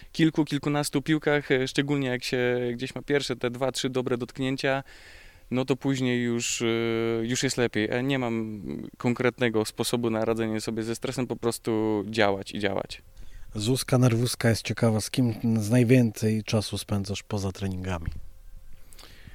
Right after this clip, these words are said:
Speaker 1: E, z naszym fizjoterapeutą, <laughs> to, to, to głównie. Myślę, że, że często zostajemy, e, z Karolem Borkowskim też, e, w szatni, dyskutujemy, e, analizujemy mecze, także myślę, że z tą, z tą dwójką najczęściej.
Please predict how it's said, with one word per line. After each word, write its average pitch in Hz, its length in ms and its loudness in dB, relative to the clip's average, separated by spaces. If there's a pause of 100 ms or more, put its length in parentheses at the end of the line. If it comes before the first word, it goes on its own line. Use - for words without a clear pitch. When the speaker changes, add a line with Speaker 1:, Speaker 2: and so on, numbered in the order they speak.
(200)
Speaker 1:
E, 131 480 2
z 123 200 -6
naszym 120 440 0
fizjoterapeutą, 131 1080 4 (520)
<laughs> 135 580 4
to, 131 140 6
to, 131 140 0
to 127 120 2
głównie. 120 440 0 (340)
Myślę, - 220 -2
że, 120 360 4
że 113 160 2
często 117 300 0
zostajemy, 107 760 0 (140)
e, 104 60 -6
z - 60 -14
Karolem 110 360 2
Borkowskim 110 480 -2
też, - 320 -4
e, 98 60 0 (520)
w - 60 -8
szatni, 113 320 0
dyskutujemy, 107 720 0 (560)
e, 101 580 0
analizujemy 110 600 4
mecze, 110 460 0 (300)
także 117 260 -10
myślę, 110 360 -6
że 104 40 -8
z - 60 -10
tą, 107 240 -2
z - 60 -10
tą 110 100 -2
dwójką 107 300 -2
najczęściej. - 480 -8